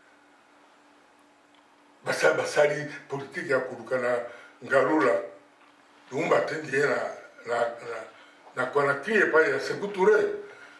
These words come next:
Parce que Sékou Touré alingaka absolument atindela ye ka mwa mbongo po asala na campagne.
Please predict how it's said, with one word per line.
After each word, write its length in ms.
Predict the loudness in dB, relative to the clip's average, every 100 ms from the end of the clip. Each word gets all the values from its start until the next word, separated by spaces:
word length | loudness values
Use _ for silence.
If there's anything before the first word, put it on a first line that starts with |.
| -20 -8
Parce 160 | -6
que 80 | -6
Sékou 280 | -8 -10 -10
Touré 200 | -2 2
alingaka 360 | 2 2 2 4
absolument 320 | 2 -2 -2
atindela 540 | -2 -2 -6 -2 -2
ye 60 | -2
ka 120 | -2
mwa 240 | 0 0 0
mbongo 520 | 2 0 0 -8 -14 -20 -20 -12
po 140 | -2 0
asala 560 | 0 2 2 2 -2 -6 -14 -20 _ _ _ _ _ _ _
na 80 | -12
campagne. 480 | -8 -6 0 2 2